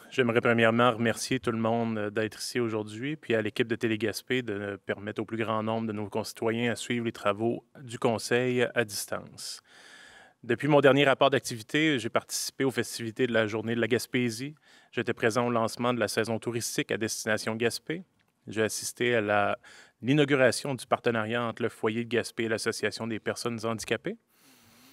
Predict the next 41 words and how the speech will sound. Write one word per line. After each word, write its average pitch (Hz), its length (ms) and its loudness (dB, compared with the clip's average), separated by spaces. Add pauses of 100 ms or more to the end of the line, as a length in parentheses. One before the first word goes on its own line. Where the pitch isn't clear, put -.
(360)
J'ai 131 120 -2
participé - 380 2
à 190 40 8
la 170 100 8
journée 143 260 2
porte - 240 2
ouverte 139 220 4
de 135 60 0
la 123 60 2
caserne 127 360 4
des 120 100 2
pompiers 131 580 2
de 123 80 2
Rosebridge 117 720 -2
et 110 80 0
j'ai 117 160 2
représenté 117 560 2
la 117 140 4
ville 123 400 2
au 107 80 0
gala 117 240 4
de 120 80 2
reconnaissance 110 640 0
du - 40 -6
Centre 123 200 -2
de 113 80 -6
formation 110 440 -4
professionnelle. 98 680 -8 (920)
J'ai 110 220 -2
participé 127 640 0 (420)
également 113 680 4
à 107 920 2
un 95 80 -6
conseil 127 260 2
d'administration 156 540 2
de - 20 0
la 113 80 4
Régie 117 240 2
des 170 80 -2
matières 123 320 2
résiduelles 113 640 -2